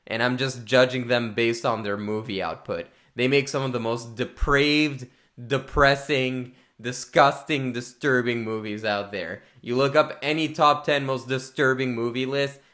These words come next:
chances are there's gonna be, uh, at least fifty percent Japanese. No wonder why their suicide rate is so high.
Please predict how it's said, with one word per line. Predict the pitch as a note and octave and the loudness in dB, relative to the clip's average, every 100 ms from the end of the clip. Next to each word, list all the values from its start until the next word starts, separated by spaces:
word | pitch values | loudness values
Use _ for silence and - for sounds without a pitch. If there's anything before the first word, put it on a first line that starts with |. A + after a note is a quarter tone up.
| _ _ | _ _
chances | - D#3 D#3 D#3 E3 C#3 | -2 2 2 2 0 6
are | D#3 D#3 | 8 8
there's | C#3 C3 C3 | 4 -2 -2
gonna | C3+ B2+ | -2 -2
be, | C3 C3+ | -2 2
uh, | B2 A2+ | 4 4
at | G#2+ A2+ A#2 | 4 2 0
least | C#3 C3 - | -4 -6 -8
fifty | - D3+ D3+ C3+ | -6 -4 -6 -6
percent | C3+ B2+ C#3 C3 A2+ | -6 -2 -4 -4 -2
Japanese. | A#2+ B2+ B2+ B2 B2 A#2 G2+ G#2 - A#2+ | 2 2 2 -2 -2 -4 -6 -10 -14 -2
No | C#3+ | 6
wonder | F#3+ G3+ F#3+ | 8 8 8
why | F3+ F3 | 8 6
their | D#3+ | 4
suicide | D#3 - D#3+ D#3 E3+ D3+ B2 | 0 -4 -4 0 2 2 2
rate | C3 C3 | 0 0
is | A2+ A#2 | -2 -4
so | - C#3+ C3 | -4 2 2
high. | A#2+ C3 A#2 F#2+ | 4 2 2 0